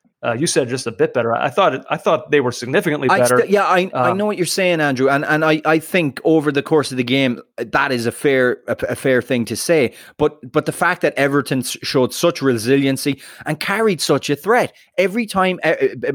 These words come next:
Speaker 2: James Rodriguez, who I thought was dealt with fairly well by Liverpool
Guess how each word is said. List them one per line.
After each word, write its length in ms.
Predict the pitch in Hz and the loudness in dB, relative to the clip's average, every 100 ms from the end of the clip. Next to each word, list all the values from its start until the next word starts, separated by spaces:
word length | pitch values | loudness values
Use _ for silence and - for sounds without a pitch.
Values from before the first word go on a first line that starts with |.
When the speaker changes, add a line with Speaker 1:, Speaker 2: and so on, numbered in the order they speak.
| 123 | -4
Speaker 2:
James 240 | 131 165 147 | -2 -2 0
Rodriguez, 420 | 143 156 139 127 - | 2 2 2 -2 -6
who 180 | 113 139 | -2 2
I 100 | 127 | 2
thought 340 | 120 180 143 131 | 2 4 4 2
was 220 | 123 107 _ _ _ _ _ _ _ _ _ 104 | -4 -4 _ _ _ _ _ _ _ _ _ -6
dealt 280 | - 151 147 | -2 0 0
with 340 | 143 104 110 | -2 -4 -14
fairly 460 | - - 180 185 123 | -14 -2 2 2 4
well 200 | 127 135 | 2 2
by 120 | 101 | 2
Liverpool 480 | 107 123 107 95 85 | 0 0 -4 -6 -8